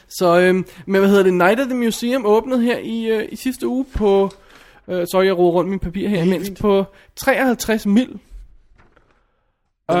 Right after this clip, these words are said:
Speaker 2: været
Speaker 1: Øhm,
Speaker 2: dyr, har den, ikke?
Speaker 1: Jo, det har den nemlig. Fidusen er, at den første film åbnede på tredive mil, og
Speaker 2: Okay.
Speaker 1: endte med at tjene to hundrede og halvtreds.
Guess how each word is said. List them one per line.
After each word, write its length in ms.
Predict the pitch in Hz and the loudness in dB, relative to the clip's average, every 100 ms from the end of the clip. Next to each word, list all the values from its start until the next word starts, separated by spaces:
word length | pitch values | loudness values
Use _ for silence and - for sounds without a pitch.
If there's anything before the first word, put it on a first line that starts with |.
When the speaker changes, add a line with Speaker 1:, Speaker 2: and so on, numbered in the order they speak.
| 180 | 2
Speaker 2:
været 160 | 175 | 2
Speaker 1:
Øhm, 100 | 175 | 0
Speaker 2:
dyr, 200 | 175 175 | 0 0
har 180 | 165 170 | 0 -4
den, 120 | 170 | -4
ikke? 120 | 190 180 - _ _ _ _ _ _ _ _ - | -6 -8 -18 _ _ _ _ _ _ _ _ 0
Speaker 1:
Jo, 220 | 214 - - | 0 0 -6
det 80 | 240 | -4
har 140 | 220 | -2
den 100 | 262 | -4
nemlig. 280 | 247 226 247 - _ _ _ _ _ - | -4 -4 -8 -10 _ _ _ _ _ -6
Fidusen 320 | 214 294 285 | -2 0 0
er, 120 | 220 | 0
at 100 | 196 | 0
den 120 | 214 | -2
første 400 | - 254 285 - | 2 4 4 0
film 340 | 302 226 - 151 _ _ _ _ _ _ _ - | -6 -6 -6 -14 _ _ _ _ _ _ _ 2
åbnede 340 | 196 208 233 | 4 4 -2
på 100 | 190 | -4
tredive 520 | - - 180 208 269 | -8 2 4 4 2
mil, 220 | 214 175 - - _ _ _ _ _ _ _ - | 2 0 0 -10 _ _ _ _ _ _ _ -2
og 80 | |
Speaker 2:
Okay. 80 | 190 | 0
Speaker 1:
endte 180 | 208 170 | 0 0
med 100 | 240 | -2
at 80 | 196 | -4
tjene 320 | - 185 208 | -4 -4 -4
to 260 | - - 190 | -6 -8 -6
hundrede 180 | 202 | -6
og 40 | 170 | -6
halvtreds. 680 | 151 - - 233 - - | -6 -10 -12 -12 -12 -14